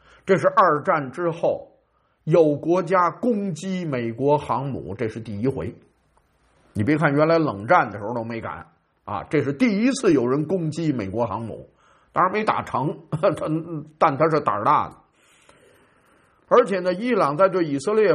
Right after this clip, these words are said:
发动导弹攻击的时候，采用了以前没有见过的集束炸弹的技术，也就是在导弹重返大气层的时候，冲进来的时候，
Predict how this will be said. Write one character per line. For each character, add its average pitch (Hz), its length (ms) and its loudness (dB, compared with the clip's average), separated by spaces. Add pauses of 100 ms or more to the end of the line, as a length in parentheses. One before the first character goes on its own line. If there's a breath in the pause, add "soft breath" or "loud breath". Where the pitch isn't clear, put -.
发 165 200 2
动 151 240 -4
导 107 180 0
弹 131 240 0
攻 156 220 0
击 156 180 0
的 110 140 0
时 90 120 -8
候， 85 240 -8 (280)
采 110 320 0
用 151 240 2
了 123 100 0
以 107 220 -6
前 131 240 -4
没 139 140 0
有 120 140 0
见 113 380 0
过 98 160 -2
的 95 120 -4
集 117 340 0
束 147 280 0
炸 107 220 2
弹 110 240 -2
的 85 100 -8
技 101 200 -8
术， - 160 -16 (840 soft breath)
也 160 180 2
就 226 160 4
是 185 80 0
在 180 160 4
导 120 260 0
弹 180 260 2
重 202 260 -6
返 117 240 0
大 160 200 4
气 - 180 -4
层 127 240 -6
的 185 80 2
时 143 80 0
候， 135 100 2
冲 262 300 -4
进 180 120 4
来 113 140 0
的 107 140 -4
时 82 120 -8
候， - 280 -10